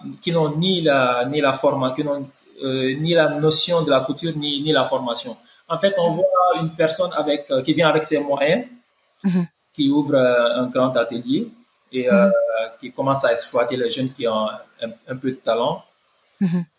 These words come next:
Speaker 1: Mais on voit juste que c'est, c'est juste pour l'aspect, euh, de l'argent, gagner de l'argent, mais, euh, c'est pas, c'est pas par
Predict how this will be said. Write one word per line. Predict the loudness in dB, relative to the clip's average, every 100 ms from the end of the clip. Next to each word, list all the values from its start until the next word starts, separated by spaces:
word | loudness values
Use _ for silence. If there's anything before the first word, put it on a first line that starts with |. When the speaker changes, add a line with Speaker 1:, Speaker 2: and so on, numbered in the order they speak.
| -8
Speaker 1:
Mais | 0 2
on | 2 2
voit | 2 2
juste | 0 -4
que | -4
c'est, | -2 -2
c'est | -2 0
juste | 0 0 0
pour | 0
l'aspect, | 2 0 0 0
euh, | 2 0
de | 2
l'argent, | 2 2 0 -4 -2
gagner | -2 -2
de | -2
l'argent, | 0 0 -2 -4 -2
mais, | -2 -2 -8 _ _ _ _ 0
euh, | 2 4 4 2 0 -2 -6 -10
c'est | -4 -2 0
pas, | 2 2 2
c'est | 0 -4 0
pas | 0 2 2 2 0 0 0
par | 2